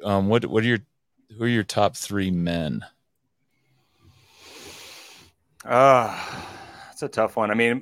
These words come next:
Speaker 2: I think Medeiros, he's definitely strong, but if there's anybody that's gonna take him down, Roman Khrennikov is definitely one that's been chomping at the bit. Um, other than that, I mean, I, I kinda wanna do a little more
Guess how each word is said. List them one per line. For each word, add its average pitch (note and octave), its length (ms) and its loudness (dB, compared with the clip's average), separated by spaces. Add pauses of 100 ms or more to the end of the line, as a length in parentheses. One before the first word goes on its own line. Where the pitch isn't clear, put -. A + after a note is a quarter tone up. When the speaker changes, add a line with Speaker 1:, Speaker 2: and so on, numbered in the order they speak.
Speaker 2:
I A#2 100 6
think C#3 260 -2
Medeiros, A2 680 2
he's A2 380 -12 (1160)
definitely C3 360 -2
strong, A2+ 340 0
but G#2 120 -2
if G#2 80 -10
there's B2 200 -2
anybody A#2 280 0
that's G2 140 -2
gonna F#2 140 -10
take F#2+ 200 -10
him F2+ 80 -12
down, F#2 400 -8
Roman F#2+ 560 -8 (200)
Khrennikov F#2+ 640 -4 (300)
is F2+ 400 -16 (140)
definitely F#2 400 -10
one F#2 180 -8
that's - 320 -14 (180)
been F2 280 -10 (720)
chomping F2+ 320 -8
at E2+ 200 -6
the E2+ 60 -16
bit. F2+ 360 -12 (760)
Um, E2+ 800 -8 (240)
other C#3 180 6
than F#2+ 100 0
that, G#2 240 6
I F#2 40 -2
mean, G2+ 120 0
I, A2+ 120 2 (100)
I G2 60 0
kinda D3 220 2
wanna G#2 180 0
do A2 120 -2
a G2+ 40 -4
little G2+ 140 -2
more F#2+ 240 -6